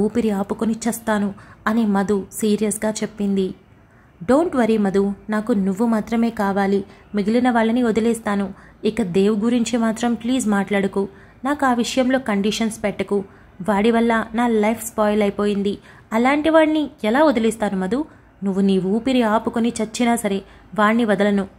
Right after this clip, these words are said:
కాబట్టి నువ్వు ఇలాంటి తింగరి మాటలు మాట్లాడడం మానేసి నేను తీసుకెళ్లేటప్పుడు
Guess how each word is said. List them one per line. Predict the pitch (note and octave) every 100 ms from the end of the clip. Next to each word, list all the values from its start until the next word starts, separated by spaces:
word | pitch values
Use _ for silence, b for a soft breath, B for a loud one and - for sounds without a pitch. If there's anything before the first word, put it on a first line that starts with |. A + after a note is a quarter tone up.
| -
కాబట్టి | G#3+ G3 G3 G3+ F#3+ -
నువ్వు | A3 A3
ఇలాంటి | G#3+ G3+ G#3+
తింగరి | G#3+ G#3 A3 A3+
మాటలు | G#3 G#3 A3
మాట్లాడడం | G#3 F#3+ G#3 A3 A3+ G#3+
మానేసి | F#3+ G3 G#3+ G#3 G3 F#3+ B B B
నేను | A#3 B3
తీసుకెళ్లేటప్పుడు | G#3 G#3 G#3+ G#3+ G#3+ G3+ G#3 G3